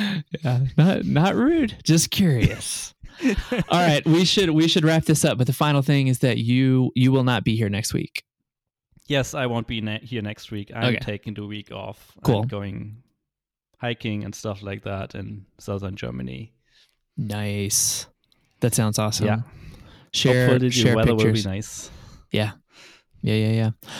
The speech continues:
Speaker 1: Well, so, um, Derek Reimer is gonna be the guest host,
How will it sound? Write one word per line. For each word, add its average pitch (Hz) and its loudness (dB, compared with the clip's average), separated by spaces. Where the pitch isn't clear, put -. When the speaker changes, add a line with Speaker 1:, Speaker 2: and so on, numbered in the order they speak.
Speaker 1:
Well, 135 6
so, 131 4
um, 120 2
Derek 131 2
Reimer 123 0
is 110 -4
gonna 110 2
be 104 0
the 110 -2
guest - -4
host, - -4